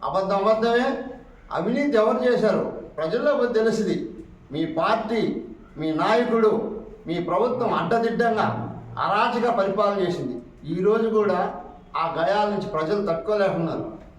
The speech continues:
అనేకమైనటువంటి ఎన్నెన్నో ఘోరాలు, నేరాలు చేసిన చరిత్ర మీ పార్టీది, మీ నాయకులు మీది. మీరు రోజుకి మీకు మీ ఉనికి కోల్పోతున్నారు కాబట్టి, ఏదో ఒకటి మాట్లాడాలా, పత్రికా విలేకరుల ముందు కూర్చొని ఏదో ఒకటి నోటికి వచ్చి ఇన్స్టా సార్ మాట్లాడాలా?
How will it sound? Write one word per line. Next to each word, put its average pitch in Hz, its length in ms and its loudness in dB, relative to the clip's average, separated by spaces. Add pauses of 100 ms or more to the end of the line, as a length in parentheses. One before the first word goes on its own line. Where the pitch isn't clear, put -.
(240)
అనేకమైనటువంటి 233 920 2
ఎన్నెన్నో 240 720 0
ఘోరాలు, 202 420 4
నేరాలు 190 420 2
చేసిన 175 320 -2 (480)
చరిత్ర 220 360 0
మీ 190 120 0
పార్టీది, 196 640 0
మీ 180 120 0
నాయకులు 196 500 0
మీది. 165 480 0 (360)
మీరు 254 240 0
రోజుకి 262 840 2 (160)
మీకు 220 380 0
మీ 226 260 2
ఉనికి 233 340 0
కోల్పోతున్నారు 247 640 2
కాబట్టి, 190 720 0 (180)
ఏదో 262 300 4
ఒకటి 226 300 2
మాట్లాడాలా, 185 800 0 (760)
పత్రికా 247 380 2
విలేకరుల 233 280 2
ముందు 214 180 2
కూర్చొని 220 240 2
ఏదో 233 120 4
ఒకటి 233 160 2
నోటికి 214 280 2
వచ్చి 202 180 0
ఇన్స్టా 214 480 -2
సార్ 160 100 0
మాట్లాడాలా? 135 640 -4